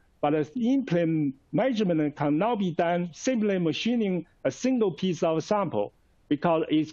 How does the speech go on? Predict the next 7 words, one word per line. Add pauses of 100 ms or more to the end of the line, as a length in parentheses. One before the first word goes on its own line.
cross (520)
area (520)
perpendicular
to
the
measurement
direction